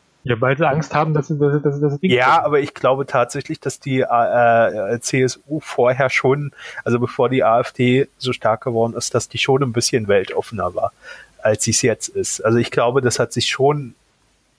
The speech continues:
Speaker 2: ins Negative noch gedreht. Ähm, und weltoffen halt immer in dem, äh, Maßstab, wie weltoffen die C S U halt sein kann.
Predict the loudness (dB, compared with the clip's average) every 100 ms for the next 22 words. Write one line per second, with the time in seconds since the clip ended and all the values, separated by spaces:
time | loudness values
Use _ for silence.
0 | _ -8 -2 0 2 2 0 -2 0 2
1 | 0 -2 -6 -2 0 0 -2 _ _ -20
2 | -20 -2 0 0 -2 -10 _ _ _ _
3 | _ -6 0 2 2 0 -2 2 0 0
4 | -2 0 2 2 -2 0 2 2 -2 -6
5 | -4 0 2 2 2 0 0 0 0 -2
6 | _ _ _ -4 0 2 2 2 0 -2
7 | -4 -4 -4 0 0 0 0 0 0 2
8 | 0 0 -2 -4 -4